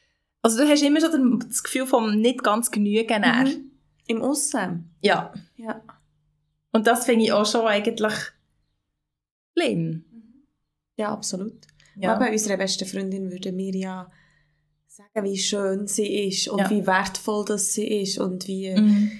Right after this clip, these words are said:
Speaker 2: geliebt das sie ja ist, so
Speaker 1: Mhm.
Speaker 2: wie sie ist, ohne dass sie sich muss ändern.
Speaker 1: Genau, das ist ja genau das, ja. Genau, und um diesen Punkt, um diesen, um diesen spezifischen Punkt, da
Speaker 2: Mhm.
Speaker 1: geht's mir. Genau. Was ist dir noch so geblieben im, im Programm hin, oder was ist für dich so, äh, die wichtigsten Aha's gewesen?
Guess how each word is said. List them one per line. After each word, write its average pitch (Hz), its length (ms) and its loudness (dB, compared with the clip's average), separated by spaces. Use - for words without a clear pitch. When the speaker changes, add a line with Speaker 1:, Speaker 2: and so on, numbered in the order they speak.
Speaker 2:
geliebt 214 640 -2
das 208 220 -2
sie 202 140 -2
ja 196 160 -2
ist, - 480 -2
so 202 260 0
Speaker 1:
Mhm. 190 80 0
Speaker 2:
wie 208 120 2
sie 214 280 -2
ist, 170 160 -4
ohne 208 200 -2
dass 190 220 -6
sie 208 100 -4
sich 190 280 -6
muss 185 240 -8
ändern. 196 560 -6
Speaker 1:
Genau, 233 460 0
das 240 140 -4
ist 226 80 -4
ja 240 80 -4
genau 226 280 -4
das, 226 320 -4
ja. 196 300 -6
Genau, 214 300 2
und 196 120 -4
um 196 80 -8
diesen 208 240 0
Punkt, 202 340 -4
um 196 100 -4
diesen, 175 380 0
um 185 120 -4
diesen 185 300 -2
spezifischen 175 640 -6
Punkt, - 360 -10
da 170 100 -6
Speaker 2:
Mhm. 170 40 -8
Speaker 1:
geht's 160 320 -10
mir. 180 140 -10
Genau. 180 340 -16
Was 208 180 -2
ist 233 200 0
dir 269 160 2
noch 254 180 2
so 254 160 0
geblieben 185 520 0
im, 190 420 -6
im 196 160 0
Programm 185 460 -4
hin, 175 240 -8
oder 175 300 -6
was 180 120 -8
ist 202 240 -10
für 208 100 -10
dich 196 240 -4
so, 196 160 -4
äh, 190 340 -6
die 196 320 -6
wichtigsten - 540 -8
Aha's 180 580 -6
gewesen? 170 420 -8